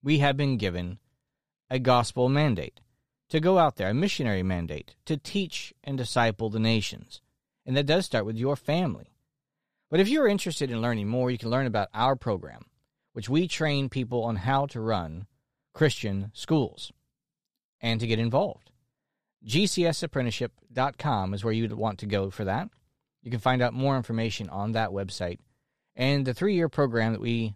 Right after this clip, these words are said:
have to help people learn how to not only run the schools, but equip them with the skill sets that, that is required.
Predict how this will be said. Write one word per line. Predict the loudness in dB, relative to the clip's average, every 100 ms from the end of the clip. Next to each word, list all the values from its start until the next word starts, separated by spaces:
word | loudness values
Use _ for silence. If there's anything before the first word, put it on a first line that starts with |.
| _
have | -2 0 0 -4 -6
to | -4
help | 0 0 -2
people | -6 -4 -2
learn | 0 0 0 -2 -8 _ _ _ _ _
how | 0 2 2
to | 0 -2 0 -2 -6 -14 -2
not | 0
only | 2 2
run | 4 2
the | 2
schools, | -2 -4 -2
but | -6
equip | -4 -6 -4
them | -4 -4 -6 -12 _ _ _ _
with | -4 -2
the | -4
skill | 0 2 2
sets | 0 -2 -4
that, | -12 -12 -6
that | -4
is | -2
required. | -2 2 2 2 -6